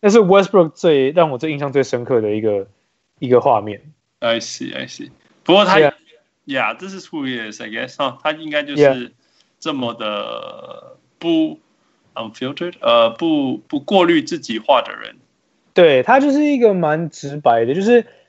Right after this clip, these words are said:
Speaker 1: 他跟 Harden 其实有一个蛮类似的地方，就是他们很不喜欢赛后访问。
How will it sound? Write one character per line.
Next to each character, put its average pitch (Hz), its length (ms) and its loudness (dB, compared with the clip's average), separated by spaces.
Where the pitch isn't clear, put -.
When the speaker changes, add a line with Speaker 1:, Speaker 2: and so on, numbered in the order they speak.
Speaker 1:
他 262 260 4
跟 262 280 4
Harden 202 460 4
其 131 140 -12
实 139 140 -10
有 127 200 -2
一 123 60 -4
个 127 140 -2
蛮 117 200 -6
类 139 180 6
似 139 160 -2
的 127 60 4
地 135 140 -2
方， 123 140 2
就 135 80 -2
是 139 40 0
他 165 100 2
们 165 120 0
很 120 120 -4
不 147 100 -4
喜 - 140 -6
欢 120 360 -6
赛 143 200 2
后 131 120 6
访 107 220 -4
问。 107 140 -4